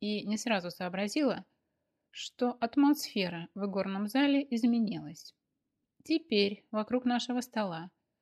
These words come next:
толпились люди, практически все, кто присутствовал здесь в тот вечер и следил за игрой. Любой звук в наступившей тишине казался громоподобным. Я с удивлением огляделась и вдруг услышала:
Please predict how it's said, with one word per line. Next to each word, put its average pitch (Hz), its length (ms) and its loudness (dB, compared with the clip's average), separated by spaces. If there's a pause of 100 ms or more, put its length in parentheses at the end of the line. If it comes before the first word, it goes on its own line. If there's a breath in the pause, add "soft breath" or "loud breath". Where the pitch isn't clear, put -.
(180)
толпились 302 600 0
люди, 185 320 -2
практически 226 800 -4 (400 soft breath)
все, - 400 -4
кто - 160 -8
присутствовал 233 680 -2
здесь 180 360 -8 (300)
в - 40 -20
тот 262 220 -2
вечер 285 380 0
и 214 280 -4
следил 190 360 -4
за 202 200 -2
игрой. 170 340 -8 (880)
Любой 208 440 0
звук 233 400 -4
в 202 100 -8
наступившей 196 640 -6
тишине 233 480 -2
казался 208 640 -4
громоподобным. 180 920 -6 (920)
Я 190 360 -4
с - 100 -12
удивлением 202 580 0
огляделась 202 760 0
и 196 100 -6
вдруг 190 240 -6
услышала: 180 600 -6